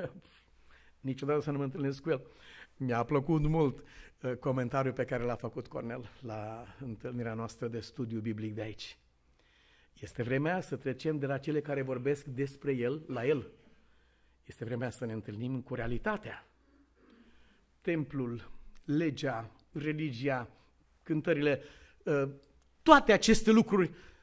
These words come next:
sunt mijloace, instrumente, unelte,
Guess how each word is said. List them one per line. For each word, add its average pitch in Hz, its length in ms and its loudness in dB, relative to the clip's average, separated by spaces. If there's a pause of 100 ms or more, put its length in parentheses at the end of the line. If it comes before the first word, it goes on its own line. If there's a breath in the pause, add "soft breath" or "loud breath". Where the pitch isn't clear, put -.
(160 loud breath)
sunt 254 260 2
mijloace, 180 440 4
instrumente, 180 800 4
unelte, 160 520 2